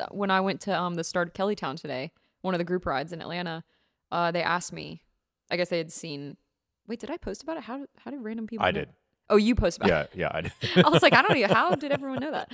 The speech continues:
Speaker 1: Um, eh, they were asking if I had ridden it yet.
Speaker 2: Oh, really?
Speaker 1: And I said I hadn't, but I'll, but I'll let them know. So I guess I need to hop on.
Speaker 2: I, I would say if, if you have a kicker, and which is a, a fabulous smart trainer,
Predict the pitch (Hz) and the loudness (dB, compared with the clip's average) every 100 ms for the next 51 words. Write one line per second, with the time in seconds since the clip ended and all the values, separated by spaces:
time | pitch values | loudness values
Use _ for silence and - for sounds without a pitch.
0 | - - - 208 202 180 - - 185 - | -16 -8 2 4 4 0 -8 -4 -2 0
1 | 185 175 143 131 156 156 - 180 160 160 | 2 2 2 0 -6 -4 -4 -4 -6 -10
2 | - - 110 107 98 175 175 175 160 185 | -10 0 4 6 6 4 2 0 4 4
3 | 160 143 175 151 139 - 165 151 143 - | 4 2 0 2 0 -2 0 0 0 -4
4 | - 160 - 175 165 - 151 180 - 185 | -10 -8 -6 -4 -2 -4 -8 -8 -8 -8
5 | - - - 185 180 _ _ 123 - 139 | -6 -4 -4 -6 -12 _ _ -2 0 2
6 | 151 254 - - 117 98 - 110 - 104 | 2 0 -2 2 2 2 -2 -4 -2 -2
7 | 165 - 107 107 113 - 98 85 76 73 | -2 0 2 4 2 -2 -6 -4 -4 -6
8 | - _ 98 92 87 87 98 110 104 98 | -10 _ -4 -2 -2 -2 -2 -2 -2 -4
9 | 85 101 80 - 104 101 110 107 - 87 | -4 -8 -8 0 2 2 0 -2 -2 -4
10 | 78 76 71 71 | -4 -8 -8 -10